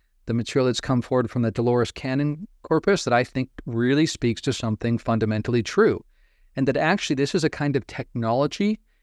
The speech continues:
in plain sight that, from my point of view, it's amazing that the scientific community has not studied this more. In fact, I was talking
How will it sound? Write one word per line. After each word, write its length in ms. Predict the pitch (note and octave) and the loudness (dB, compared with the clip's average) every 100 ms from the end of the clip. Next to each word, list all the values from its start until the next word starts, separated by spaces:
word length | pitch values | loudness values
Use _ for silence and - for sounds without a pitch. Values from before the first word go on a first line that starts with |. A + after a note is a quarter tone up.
| _ | _
in 200 | C3+ C3 | 0 0
plain 580 | C3 - C#3+ D3+ F#3 G#3+ | -2 -4 -2 2 4 2
sight 480 | F#3 - D#3+ A2 - | 0 0 0 0 -4
that, 240 | - - - | -6 -6 -6
from 140 | C#3+ | -2
my 180 | C3+ F#3 | 2 2
point 180 | - C#3+ | 2 -2
of 80 | A2+ | 0
view, 140 | A#2+ | 0
it's 160 | B2 - | 0 -2
amazing 440 | B2 C3 C#3+ D3 | 0 0 2 0
that 60 | C3+ | 0
the 80 | B2 | -2
scientific 560 | - B2 A#2 D#3 F3 | 0 -2 0 -2 -2
community 320 | - B2+ A#2 | -2 -2 -2
has 220 | A2+ B2+ B2+ | -2 -2 -2
not 240 | C3 C3+ | -2 -2
studied 300 | - C3 B2 | -2 -2 0
this 200 | A#2+ - | -2 -2
more. 220 | D3+ - | -4 -2
In 60 | A2 | -2
fact, 180 | A#2+ A#2+ | -2 -2
I 40 | |
was 100 | A2+ | -2
talking 440 | - B2+ B2+ A#2 | -2 -2 -2 -6